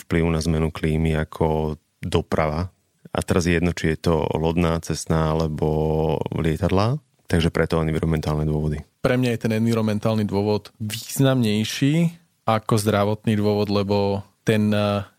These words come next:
Speaker 2: nie je až taký významný.
Speaker 1: Mhm.
Speaker 2: Ten enviro dôvod je pre mňa najvýznamnejší, etický, nie, nie som úplne najetickejší človek, ale akože samozrejme, že toto tam, eh, nebudem si pozerať, eh,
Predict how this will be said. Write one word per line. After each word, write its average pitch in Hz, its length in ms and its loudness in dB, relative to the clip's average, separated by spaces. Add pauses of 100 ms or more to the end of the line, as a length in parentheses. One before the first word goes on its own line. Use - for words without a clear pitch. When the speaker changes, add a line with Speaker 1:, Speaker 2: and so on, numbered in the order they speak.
(140)
Speaker 2:
nie 113 220 4
je 107 40 0
až 104 140 -2
taký 110 240 -2
významný. 98 600 0 (120)
Speaker 1:
Mhm. 90 280 2
Speaker 2:
Ten 110 160 2
enviro 113 360 2
dôvod 107 360 0
je 104 360 2 (280)
pre 113 120 2
mňa 104 240 4
najvýznamnejší, 98 1200 2 (480)
etický, 107 600 0 (120)
nie, 101 200 -2
nie 92 120 0
som 104 200 0
úplne 101 240 0
najetickejší 101 640 -2
človek, 107 360 0
ale 101 200 2
akože 107 200 -4
samozrejme, 104 560 2
že 98 160 0
toto 101 240 -2
tam, 101 200 0
eh, 98 80 0 (520)
nebudem 107 560 2
si - 120 -2
pozerať, 110 520 2
eh, 107 40 2